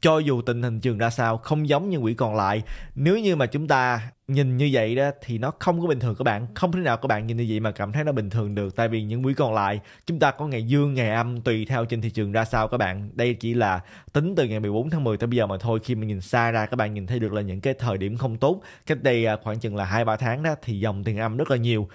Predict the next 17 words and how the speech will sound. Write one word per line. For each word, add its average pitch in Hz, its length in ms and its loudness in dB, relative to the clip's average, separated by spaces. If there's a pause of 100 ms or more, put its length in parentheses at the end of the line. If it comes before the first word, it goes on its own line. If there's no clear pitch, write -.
(200)
từ 135 140 2
những 117 200 -2
quỹ 123 100 2
còn 120 220 0
lại, 98 240 -2
ngoại 107 340 -4
trừ 113 160 0
BlackRock. 139 580 -2 (160)
Rất 202 200 2
là 101 340 2 (300)
khác 175 160 -2
biệt 120 160 0
luôn 110 140 -2
các 117 80 -2
bạn. 95 240 0 (340)
Đây 139 280 4
đó, 143 120 0